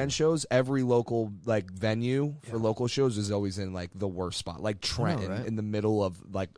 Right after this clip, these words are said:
Speaker 2: M S thirteen hood.
Speaker 1: Yeah, it's very strange. So, um,
Speaker 2: Keeps you on your toes, you know?
Speaker 1: Yeah. It, it's, you know, it's fun, though. It's, it's definitely an experience to, uh, <laughs> it's an experience to say the least.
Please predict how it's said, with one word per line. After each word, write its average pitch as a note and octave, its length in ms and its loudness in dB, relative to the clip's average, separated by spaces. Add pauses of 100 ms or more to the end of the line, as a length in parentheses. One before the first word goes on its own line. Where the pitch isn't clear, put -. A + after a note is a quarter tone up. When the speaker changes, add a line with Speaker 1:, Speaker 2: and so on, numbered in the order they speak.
Speaker 2:
M G#2 160 -2
S G2 180 -4
thirteen F#2+ 440 -6
hood. F2 320 -8 (200)
Speaker 1:
Yeah, F3+ 220 -8 (160)
it's B2+ 100 -6
very D#3+ 220 -2
strange. A2 420 -6 (380)
So, C3 280 -2
um, A#2+ 560 -2 (140)
Speaker 2:
Keeps - 240 -4
you A2+ 60 -2
on F2+ 60 -4
your G#2 100 -8
toes, - 360 -10
you F2 80 -6
know? G2 140 -8 (760)
Speaker 1:
Yeah. D#3 200 -8 (380)
It, C3 220 -4
it's, - 320 -8
you F#3+ 80 -6
know, C#3 160 -2
it's F3 180 -6
fun, G2+ 280 -4
though. G2 200 -4
It's, - 360 -8 (520)
it's C#3+ 240 -6
definitely C#3 340 -2
an A2+ 60 -2
experience F#2 840 -8 (440)
to, F#2 340 -6
uh, E2 220 -6 (400)
<laughs> - 60 -16 (800)
it's A2+ 140 -10
an G#2 80 -4
experience F#2 420 -8
to - 80 -12
say - 160 -10
the E2 80 -8
least. D#2+ 440 -10